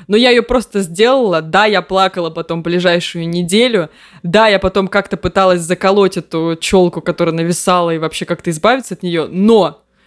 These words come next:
но я просто попробовала, и <laughs> в этом ничего нет. Волосы отросли, всё стало прекрасно. Я наконец-таки выбрала оптимальную для себя причёску на данный момент. Но это не значит, что не нужно экспериментировать. Это же классный случай из жизни.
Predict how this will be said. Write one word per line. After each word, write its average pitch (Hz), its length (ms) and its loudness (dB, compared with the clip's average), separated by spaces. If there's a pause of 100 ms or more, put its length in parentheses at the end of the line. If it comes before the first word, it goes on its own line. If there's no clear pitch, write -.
(140)
но 180 60 -2
я 190 100 4
просто 226 340 -2
попробовала, 175 760 -2 (360)
и 190 380 2 (420)
<laughs> - 420 -4
в 180 100 0
этом 233 280 2
ничего 208 400 0
нет. 196 240 2
Волосы 220 360 0
отросли, 185 640 0
всё - 180 -6
стало 175 240 0
прекрасно. 196 520 0
Я 196 60 0
наконец-таки 185 580 -2 (260)
выбрала 185 340 2
оптимальную 185 580 0
для 160 120 -6
себя 170 240 -2
причёску 202 480 -2
на 190 100 2
данный 175 200 2
момент. 165 320 -4 (180)
Но 190 80 2
это 196 100 2
не 208 60 4
значит, 247 220 0
что 233 100 -2
не 220 40 4
нужно 214 200 2
экспериментировать. 202 800 -2
Это 160 160 -6
же 170 80 -4
классный 208 340 0
случай 202 320 -2
из 190 80 2
жизни. 156 480 -4